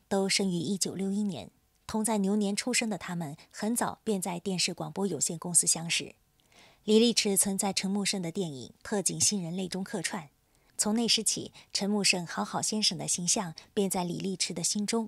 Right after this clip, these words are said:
根深蒂固。回想起陈木胜的音容笑貌，李立池几度哽咽，连声道：“很靓仔，没肚腩，不抽烟，很温柔。”努力做到极致，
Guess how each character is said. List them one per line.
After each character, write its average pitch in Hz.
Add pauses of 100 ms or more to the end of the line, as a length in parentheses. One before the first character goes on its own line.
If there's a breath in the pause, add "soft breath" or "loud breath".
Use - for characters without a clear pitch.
(100)
根 175
深 165
蒂 160
固。 - (580 soft breath)
回 247
想 240
起 202
陈 202
木 214
胜 208
的 170
音 196
容 175
笑 185
貌， - (180)
李 180
立 185
池 175
几 165
度 190
哽 165
咽， 165 (380 soft breath)
连 190
声 226
道 - (300)
：“很 185
靓 214
仔， - (380)
没 185
肚 220
腩， 151 (260)
不 208
抽 202
烟， 208 (260)
很 -
温 165
柔。” - (640 soft breath)
努 208
力 226
做 208
到 175
极 170
致， 180